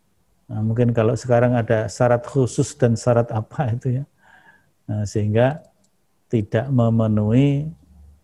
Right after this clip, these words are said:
ketentuan pelaksanaan sholat Jumat. Boleh dikata sholat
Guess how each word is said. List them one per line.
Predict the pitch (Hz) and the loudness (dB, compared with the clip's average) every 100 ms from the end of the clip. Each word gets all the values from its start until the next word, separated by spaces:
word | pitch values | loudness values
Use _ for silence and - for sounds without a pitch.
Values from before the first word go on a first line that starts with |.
| _ _ - | _ _ 0
ketentuan | 120 117 113 110 110 127 139 135 | 0 2 0 2 4 4 2 -2
pelaksanaan | 113 107 101 107 101 120 123 117 | 0 -2 -2 -4 -4 -2 -2 -2
sholat | 113 107 - | -2 -2 -4
Jumat. | 107 135 104 95 - | -8 -6 -8 -4 4
Boleh | 135 127 113 | 6 6 2
dikata | - 113 98 92 127 143 - - _ _ | 0 -4 -4 -2 0 0 -2 -18 _ _
sholat | - 123 117 110 | -2 2 4 2